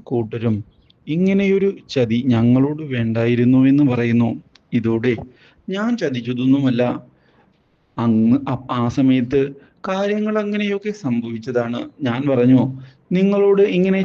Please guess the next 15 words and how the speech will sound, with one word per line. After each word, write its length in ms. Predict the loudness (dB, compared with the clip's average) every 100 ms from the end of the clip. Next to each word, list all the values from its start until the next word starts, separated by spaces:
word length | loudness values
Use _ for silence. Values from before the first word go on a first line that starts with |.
| -2
ചെക്ക് 240 | -6 -2
ചെയ്യാൻ. 340 | 0 2 4 2 0 -8 _ _ _ _ _ _
ഇല്ലല്ലോ, 400 | 0 2 4 4 2 -4 _ -8
അപ്പോൾ 280 | -6 -2 0
എന്നെ 320 | 2 4 2 0 -6 -4
കുറ്റപ്പെടുത്തിയിട്ട് 800 | -2 -2 -2 -2 -4 -6 -10 -8 -6 -2 0
യാതൊരു 460 | 2 2 2 2 2
കാര്യവുമില്ല. 600 | 2 2 2 4 4 2 -2 -8 _ _
എന്തായാലും 640 | -2 0 0 0 2 2 0 -4 _ _ _ _
കുറച്ച് 420 | -6 -2 0 0 0
കാര്യങ്ങൾ 440 | 0 0 0 -2 -2 2
എനിക്ക് 340 | 2 2 0 -4 -4 -6
ഇപ്പോൾ 340 | -4 0 2 2
അറിയാനുണ്ട്" 640 | 2 2 2 2 2 0 -2 -4 -2
എന്ന് 260 | 2 2